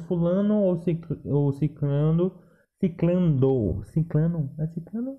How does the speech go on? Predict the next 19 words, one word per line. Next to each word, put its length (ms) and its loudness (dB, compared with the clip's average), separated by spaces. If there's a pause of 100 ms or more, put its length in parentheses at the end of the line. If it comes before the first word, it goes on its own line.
(160)
É 60 -4
ciclano. 460 -6 (540)
<laughs> 880 -4
Nada 220 0
a 40 0
ver. 140 -6 (440)
Ciclano 600 0 (300)
vai 400 0
passar 320 2
no 80 2
meu 100 2
teste 200 0
de 80 0
qualidade, 520 0 (200)
sabe? 400 2
Então, 260 2
tipo, 300 -2
é 40 2
muito 400 0